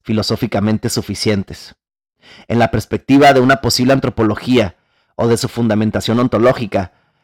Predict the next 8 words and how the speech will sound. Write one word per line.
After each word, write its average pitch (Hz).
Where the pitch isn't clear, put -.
la 104
siguiente 123
interpretación 120
proporciona 127
tan 110
solo 131
algunos 135
fragmentos, 117